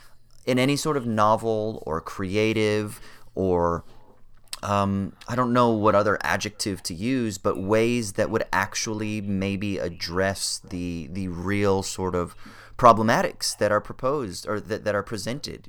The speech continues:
you know? And it's just people trying to use old rhetoric. It's people trying to use old forms of stimulus. It's people trying to use old forms of, quote, "getting things back to normal," you know?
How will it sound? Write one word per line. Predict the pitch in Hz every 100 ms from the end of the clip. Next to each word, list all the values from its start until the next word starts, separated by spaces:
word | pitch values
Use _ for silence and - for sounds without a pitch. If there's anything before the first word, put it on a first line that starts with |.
| -
you | 92
know? | 90 92 117 - - -
And | 101 98
it's | 101
just | - 107
people | - 113
trying | 113 - 110 104 107 110
to | - 107 95 95 92 - -
use | - 101 104 101
old | 95 98 90
rhetoric. | 92 90 82 76
It's | 82
people | 98 90
trying | - 98
to | 98
use | 95 95 98 98 -
old | 95 101 101 98
forms | - - 101 101 95 92 87
of | - 87 87 95
stimulus. | - - 110 98 82 80
It's | 82
people | - 92
trying | 92 104 101 101
to | 95
use | 95 95
old | - 90 95
forms | - 98 98 98
of, | 90 -
quote, | - 110 -
"getting | 101 101
things | 95 92 95
back | - 95 -
to |
normal," | 95 92 92 90 85 82
you | 85
know? | 85 92